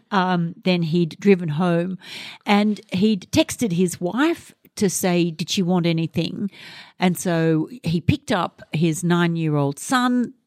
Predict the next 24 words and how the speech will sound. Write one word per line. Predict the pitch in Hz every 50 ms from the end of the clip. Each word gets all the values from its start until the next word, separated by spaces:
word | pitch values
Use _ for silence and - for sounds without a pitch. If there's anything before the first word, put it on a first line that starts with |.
| _ -
They | - 165 160 156
got | 180 - - 190 180 - -
some | - 165 156
takeaway | 139 - - 170 165 165 - - 170 156 151 151 151 151 147 143 143 -
chicken | - - - - 165 143
and | 143 143
chips | - - - 202 - - - - - -
from | - - 160 156 147 147 151 147 - - - - - - - _ _
the | - 190
local | 175 175 175 165 165 - - 170
shops. | - - - 247 240 240 - - - - - - - - - - - - - - - - - _
He | - 190 180
pulls | - - - 247 269 254 226 - -
up | 190 175 170 - -
outside | - 160 151 156 - - - 175 165 156 156 160 160 147
his | - - 180 170 165 160 143 -
Cremorne | - - - 170 160 160 151 151 151 151 147 139
house | - - 175 175 - - 160 - - - - -
in | - - 160 156 156
his, | 135 135 165 156 143 139 - -
uh, | 156 -
sleek | - - - - 185 170 165 165 - - -
Mercedes | 160 160 147 - - 156 147 147 147 147 143 143 139 135 135 -
car. | - - - - 214 226 240 254 269 269 269